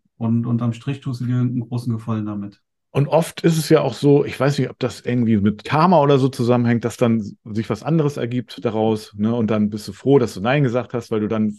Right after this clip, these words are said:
Speaker 2: eine andere Anfrage bekommst für das Datum.
Speaker 1: Ja, dann kommt ein ganz
Speaker 2: Ja,
Speaker 1: tolles
Speaker 2: und dann
Speaker 1: Brautpaar auf einmal,
Speaker 2: Ja.
Speaker 1: ja, und dann denkst du, ja, gut, dass ich Nein gesagt habe.
Speaker 2: Ja,
Speaker 1: Ja,
Speaker 2: genau,
Speaker 1: jetzt hab
Speaker 2: so,
Speaker 1: ich hier
Speaker 2: sowas.
Speaker 1: wirklich Leute, die wirklich Bock drauf haben und, und mit denen wir,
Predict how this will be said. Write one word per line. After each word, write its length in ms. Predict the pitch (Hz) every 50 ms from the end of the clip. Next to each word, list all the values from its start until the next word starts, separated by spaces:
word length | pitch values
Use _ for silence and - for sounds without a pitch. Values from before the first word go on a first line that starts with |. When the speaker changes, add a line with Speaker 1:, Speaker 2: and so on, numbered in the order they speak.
| _ -
Speaker 2:
eine 120 | 110 113 120
andere 360 | 131 139 127 123 120 120 - 135 -
Anfrage 380 | 123 120 - - 120 113 113 110
bekommst 440 | 107 104 - 123 113 107 - -
für 100 | - 113
das 180 | 104 110 98 92
Datum. 380 | - 113 110 104 110 110 107 104 - - - - - - _ _ _
Speaker 1:
Ja, 140 | 220 214 147
dann 100 | 147 156
kommt 180 | - 208 208 214
ein 40 | 208
ganz 200 | 202 226 226 226
Speaker 2:
Ja, 60 | 135
Speaker 1:
tolles 200 | 226 226 233 190
Speaker 2:
und 60 | - 127
dann 80 | 117
Speaker 1:
Brautpaar 300 | 151 151 147 - - 139 135
auf 140 | - -
einmal, 280 | 147 139 143 143 135 139
Speaker 2:
Ja. 100 | 131 127
Speaker 1:
ja, 140 | 143 165 175
und 140 | 165 156 156
dann 200 | 160 160 165 160
denkst 200 | 160 165 160 160
du, 80 | - 156
ja, 160 | 160 160 147 135
gut, 240 | 127 156 190 175 180
dass 100 | 165 170
ich 140 | 180 170 175
Nein 180 | 190 202 196
gesagt 340 | 175 143 117 113 110 - -
habe. 260 | 117 113 110 104 117 170
Speaker 2:
Ja, 40 | 202 208
Speaker 1:
Ja, 40 | 196
Speaker 2:
genau, 260 | 151 147 143 139 127
Speaker 1:
jetzt 100 | 110 107
hab 40 | -
Speaker 2:
so, 80 | 139 139
Speaker 1:
ich 80 | -
hier 140 | - 123 139
Speaker 2:
sowas. 220 | 156 147 120 151 -
Speaker 1:
wirklich 160 | - - _ 151
Leute, 260 | 156 160 160 160 147
die 220 | 160 160 160 160 -
wirklich 340 | 175 190 202 214 165 -
Bock 180 | - 131 113 -
drauf 240 | - 123 113 - -
haben 320 | 120 117 117 117 120 120
und, 260 | 117 110 113 117 120
und 160 | - 117 117 120
mit 280 | 113 110 113 - - 127
denen 280 | 120 120 120 120 117 120
wir, 220 | 123 120 117